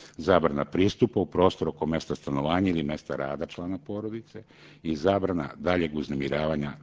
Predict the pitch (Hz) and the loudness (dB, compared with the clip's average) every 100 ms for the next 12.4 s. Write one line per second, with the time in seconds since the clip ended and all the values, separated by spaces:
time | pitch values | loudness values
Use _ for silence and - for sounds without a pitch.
0 | - 69 65 67 - 55 53 - - - | -10 -8 -8 -12 -10 -10 -10 -18 -20 -20
1 | - - - 156 131 90 78 64 76 110 | -20 -18 -2 2 4 4 2 0 -2 -4
2 | - - - _ _ - - - 87 80 | -6 -20 -20 _ _ -20 -20 -6 -2 -2
3 | - 80 78 67 - 110 - - _ - | 0 0 0 -2 0 -2 -2 -16 _ -10
4 | 80 78 78 - 69 73 69 - 62 - | -2 2 2 0 -2 -2 -2 -4 -8 -2
5 | 120 104 104 - 101 - - - - - | 0 0 -2 -2 -6 -6 -18 -20 -16 -4
6 | 80 78 76 73 71 69 - _ _ _ | -2 0 0 -2 -4 -6 -12 _ _ _
7 | _ _ _ _ _ _ _ - _ _ | _ _ _ _ _ _ _ -20 _ _
8 | _ - - - 82 73 69 - - 82 | _ -16 -6 -2 0 -2 -6 -12 -12 -10
9 | 80 73 71 69 67 - 78 71 82 98 | -8 -6 -8 -8 -10 -10 -6 -2 0 2
10 | 95 87 82 85 76 80 76 76 - 65 | 2 0 -2 -2 -2 -4 -4 -6 -10 -12
11 | - 69 67 - - - - - - - | -12 -14 -14 -16 -20 -20 -20 -16 -14 -10
12 | 65 - - | -12 -12 -20